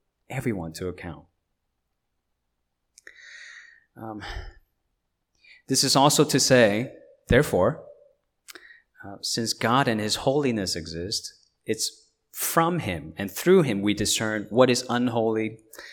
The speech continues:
what is sinful, what goes against the grain of his design. This is how we discern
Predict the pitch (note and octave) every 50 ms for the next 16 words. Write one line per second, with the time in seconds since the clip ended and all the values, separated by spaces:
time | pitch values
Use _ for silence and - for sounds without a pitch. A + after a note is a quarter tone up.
0 | - - - - G#2 G#2+ A2+ B2 A#2+ - - - G#2+ G#2 G#2 G2+ - - G#2+ G#2+
1 | G#2+ G#2 G#2 A#2+ C3+ C3+ - - B2+ B2+ A#2+ A#2+ A2+ F#2+ A2 G2+ G2+ G#2 - -
2 | G#2 F2 - - F2+ F2 F2+ F2+ F2 F2+ F2+ F2 - F#2 F2 E2+ E2+ - - -
3 | _ _ _ _ _ _ - E3 D#3+ E3 D#3+ D#3+ D3 D3 - _ _ _ _ _
4 | _ _ _ _ _ _ - _ - - - _ - - - - - - - -
5 | _ _ _ _ _ _ _ _ _ - A2 B2 B2 - C#3 B2+ - C3+ C3 B2
6 | B2+ B2 B2 A#2+ G#2+ - - B2 A#2 A#2 A#2 A2+ A2+ A2 G#2+ -